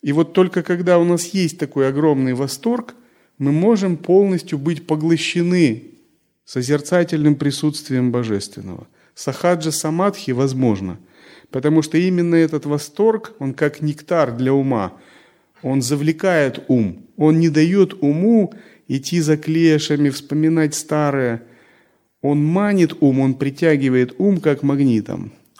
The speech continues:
Ум уже не может соблазняться собственными концепциями, он понимает, всё это невкусно, всё это по сравнению с этим божественным нектаром,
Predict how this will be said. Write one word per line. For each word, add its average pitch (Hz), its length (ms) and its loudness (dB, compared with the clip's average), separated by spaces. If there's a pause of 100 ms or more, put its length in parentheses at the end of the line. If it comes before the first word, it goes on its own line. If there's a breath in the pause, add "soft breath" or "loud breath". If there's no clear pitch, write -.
(120)
Ум 202 260 6
уже 151 600 0
не 156 180 0
может 175 340 -2
соблазняться 147 760 -2
собственными 131 640 -2
концепциями, 135 720 0
он 139 100 0
понимает, 139 500 -2
всё - 220 -4
это 131 340 -2 (360 loud breath)
невкусно, 135 800 -4 (120)
всё - 200 -4
это 135 200 -2
по 120 140 -10
сравнению 131 600 -2
с 120 100 -6
этим 120 340 -4 (320 loud breath)
божественным 135 720 -2
нектаром, 127 640 -2